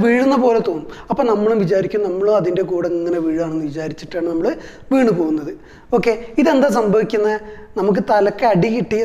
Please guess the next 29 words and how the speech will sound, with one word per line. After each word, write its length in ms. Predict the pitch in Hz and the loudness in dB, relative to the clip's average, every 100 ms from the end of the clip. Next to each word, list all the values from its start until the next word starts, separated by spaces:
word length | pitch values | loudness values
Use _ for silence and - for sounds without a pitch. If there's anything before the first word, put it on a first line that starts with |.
| - | -2
സമയത്ത്, 320 | 160 151 139 175 | -6 -6 -6 -2
അല്ലെങ്കിൽ 220 | 233 269 247 | 0 2 2
അവരെ 180 | 247 247 320 - - | 2 2 -2 -4 -4
ആ 40 | 262 262 | -2 0
തലയ്ക്ക് 320 | 240 - 320 220 | 0 0 -2 0
അടി 140 | 190 233 | 2 2
കിട്ടിയ 180 | 202 214 | 0 -4
സമയത്ത് 300 | 170 160 - 240 | -6 -10 -8 -2
നമ്മളെ 220 | 262 311 196 | 2 4 4
ബ്രെയിനിൻ്റെ 400 | 202 190 208 233 156 | 2 2 2 0 0
concentration 560 | 160 - 180 185 196 165 | -6 -4 -4 -2 -4 -8
മൊത്തം 240 | 151 226 277 | -6 -2 -2
ആ 20 | 277 | 0
പാർട്ടിലേക്ക് 500 | 202 175 - 160 170 143 | 0 0 -6 -6 -8 -12
പോകും. 120 | 175 - - - - 254 | -16 -20 -20 -18 -4 -2
അപ്പോൾ 160 | 277 269 | 0 0
ഈ 40 | 233 | 0
റെറ്റിനയെ 500 | - - 285 285 277 - | -2 -4 -4 -4 -6 -6
ശ്രദ്ധിക്കാൻ 480 | 160 170 185 185 233 190 | -6 -6 -8 -6 -2 -2
ബ്രെയിനിന് 300 | 165 160 160 | -2 -4 -8
പറ്റൂല. 340 | 147 - 147 135 - - - _ 262 | -12 -12 -14 -14 -18 -20 -20 _ -4
ഓക്കെ, 160 | 190 - - - | -2 -6 -10 -4
അപ്പോൾ 200 | 294 359 370 - - 311 | 0 0 -2 -8 -2 0
അവിടെയുള്ള 300 | 370 320 277 262 | 2 2 2 2
ആ 40 | 277 | 2
ഒരു, 120 | 330 - - 262 | 0 -6 -4 0
ആ 20 | 233 | 2
ഒരു 60 | 339 240 | 2 0
കമ്മ്യൂണിക്കേഷൻ്റെ 680 | 226 233 214 240 226 220 | 0 0 0 -2 0 -2